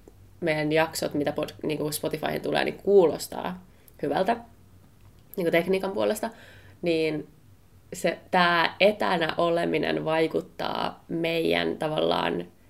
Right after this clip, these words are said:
yhteiseen läsnäoloon sen verran, että me on päätetty, että toistaiseksi ei jatketa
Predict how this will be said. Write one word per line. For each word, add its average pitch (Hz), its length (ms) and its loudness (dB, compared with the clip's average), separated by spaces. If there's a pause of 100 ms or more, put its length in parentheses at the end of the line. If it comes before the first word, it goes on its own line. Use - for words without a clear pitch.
(120)
yhteiseen 175 680 0
läsnäoloon 185 1000 -2 (300)
sen 165 220 2
verran, 247 400 4 (540)
että 156 360 0
me 147 80 -2
on 147 120 0
päätetty, 147 460 0
että - 140 -4
toistaiseksi 160 540 -6
ei - 360 -2
jatketa - 440 -4